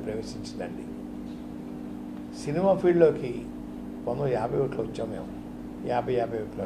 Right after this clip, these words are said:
నుండి. మేము సినిమా ఫీల్డ్లోకి వచ్చేటప్పటికి ఇప్పుడున్న నటులు ఎవరో కూడా పుట్టి ఉండరు అనుకుంటున్నాను నేను.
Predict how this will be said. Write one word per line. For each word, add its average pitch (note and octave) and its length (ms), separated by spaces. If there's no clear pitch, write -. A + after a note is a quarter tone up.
నుండి. G2+ 220
మేము D#3+ 200
సినిమా C#3+ 220
ఫీల్డ్లోకి E3+ 280
వచ్చేటప్పటికి D3 600
ఇప్పుడున్న E3 360
నటులు D#3+ 280
ఎవరో E3 160
కూడా D#3 200
పుట్టి D#3+ 280
ఉండరు D#3 220
అనుకుంటున్నాను B2+ 420
నేను. F2+ 140